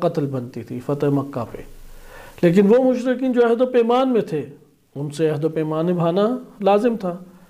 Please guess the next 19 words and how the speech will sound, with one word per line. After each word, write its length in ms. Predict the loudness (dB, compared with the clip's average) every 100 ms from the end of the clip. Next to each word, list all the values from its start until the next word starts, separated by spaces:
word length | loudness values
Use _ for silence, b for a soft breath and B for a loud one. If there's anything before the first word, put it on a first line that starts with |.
| b b b b b
अच्छा, 180 | 0 2
जो 220 | 4 4 4
अहद 280 | 4 2
व 40 | 2
पैमान 460 | 0 2 2 0 0
जिनसे 340 | -4 -2 -2
था, 200 | 0 0
उनमें 440 | 0 0 0 0
से 140 | 0 0
भी 140 | 0
एक 200 | -2 0
बड़ी 220 | 2 2 2
तादाद 480 | 2 2 2 2
ने 60 | 0
अहद 160 | -4 -4
व 60 |
पैमान 380 | -6 -6 -6 -8
तोड़ 240 | -6 -6
दिया। 300 | -8 -12 -20